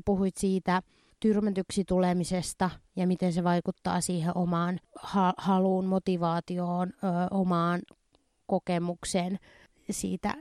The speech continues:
siitä omasta tekemisestä, niin tää on just se, että me ei voida vaan ottaa huomioon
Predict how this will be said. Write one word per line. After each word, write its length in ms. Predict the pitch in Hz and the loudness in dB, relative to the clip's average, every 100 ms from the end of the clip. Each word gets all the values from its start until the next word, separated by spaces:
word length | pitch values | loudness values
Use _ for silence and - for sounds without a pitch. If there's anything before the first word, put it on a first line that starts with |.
| 330 | -4
siitä 380 | 208 202 202 - _ - | -4 -2 -4 -8 _ -4
omasta 360 | 196 190 - | -2 -2 -2
tekemisestä, 640 | 190 202 196 185 175 - 185 | -2 0 0 0 -4 -4 -2
niin 160 | 190 - - - - - _ _ | -2 -4 -16 -20 -20 -20 _ _
tää 160 | - 226 | 2 4
on 100 | 208 | 4
just 180 | 196 - | 0 -2
se, 180 | 202 190 | 0 0
että 140 | - - | -2 -2
me 80 | 214 | 2
ei 100 | 208 | 4
voida 240 | 208 202 | 4 4
vaan 280 | 202 202 202 - _ _ _ | 4 2 2 -4 _ _ _
ottaa 380 | 220 - - 190 | -4 -2 0 2
huomioon 600 | 190 202 190 180 175 180 | 4 4 2 2 0 0